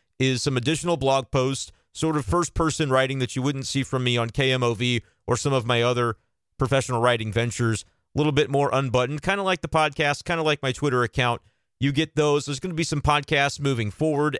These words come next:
as well on the Patreon account, and for five bucks a month, uh, it's a way that you can show your support as well for this podcast, which will remain free. So this is, of course, optional only, but if you'd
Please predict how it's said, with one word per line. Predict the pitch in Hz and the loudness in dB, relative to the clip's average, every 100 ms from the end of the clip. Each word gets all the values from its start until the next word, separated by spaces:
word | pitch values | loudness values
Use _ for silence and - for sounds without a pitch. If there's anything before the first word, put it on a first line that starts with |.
| - | -2
as | 120 110 123 | -2 -2 0
well | 143 196 202 - _ _ - | 2 4 2 -2 _ _ -2
on | 160 175 | 0 0
the | 160 | 0
Patreon | 180 185 180 180 175 | -2 -2 -2 0 0
account, | 160 175 170 185 - | -2 -2 0 -2 -4
and | 143 151 156 | 0 0 -2
for | - 160 | -4 -2
five | 165 151 | 0 0
bucks | 147 - | -2 -2
a | 139 | -2
month, | 135 147 - | -2 -2 -2
uh, | 123 131 123 | 0 2 0
it's | 131 | -2
a | 139 | 0
way | 143 | 0
that | 143 | 0
you | 139 | -4
can | 131 | -4
show | 135 147 | -2 0
your | 135 | 0
support | 123 - 135 127 | -4 -4 0 0
as | 107 | 0
well | 123 117 | 0 0
for | 127 120 - _ - | 0 0 -2 _ -4
this | 143 | -2
podcast, | - - 151 151 113 110 - | 2 2 2 2 0 0 -2
which | 117 - | -4 -2
will | 175 | 0
remain | 170 156 156 160 | 0 -2 -2 -4
free. | 151 170 175 107 117 _ _ _ | -4 0 2 0 -4 _ _ _
So | - | -2
this | 120 135 | 0 0
is, | 131 | -2
of | 123 | -2
course, | - 131 - | 0 -2 0
optional | 113 123 135 113 85 | 0 0 0 0 0
only, | 113 131 | 0 -2
but | 160 180 | 0 0
if | - | 0
you'd | 175 160 | -4 -10